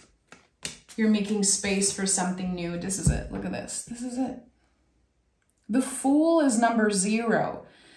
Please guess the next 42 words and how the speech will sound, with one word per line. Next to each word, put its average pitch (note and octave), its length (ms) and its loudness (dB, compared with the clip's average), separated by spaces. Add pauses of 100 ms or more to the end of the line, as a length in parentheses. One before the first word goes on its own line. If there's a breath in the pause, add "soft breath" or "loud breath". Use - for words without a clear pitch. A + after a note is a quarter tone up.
(360 loud breath)
I A#3+ 140 4
never B3 460 6
believed C4 400 6
the A#3 80 0
Fool A#3 280 -2
was G#3+ 200 4
the G3+ 80 0
leap G#3+ 300 2
of G3+ 120 -4
faith, G#3 560 0
and G#3 120 -4
I G3+ 80 2
really G#3 460 2
honor G3 480 2
everyone's G3 1000 2 (220)
interpretation F#3+ 680 -2
of F3 140 -2
the D#3 60 -6
tarot. F3+ 340 2
I F3 120 4
think F3 220 -6
it's - 180 -6
beautiful F3+ 880 -6
that F3+ 140 -4
we F#3+ 180 -6
all F#3 220 2
have F3+ 480 0
different G3 560 -2
perspective - 680 -4
on D#3+ 180 -4
cards. - 600 -8 (1300 soft breath)
To B3+ 140 4
me, B3+ 160 8
the A#3 100 4
Fool A#3 380 0
will G3+ 180 4
never G3 320 4
be F#3+ 160 2
a F3+ 80 -2
leap F3+ 240 -2
of F3 80 -10
faith - 480 -12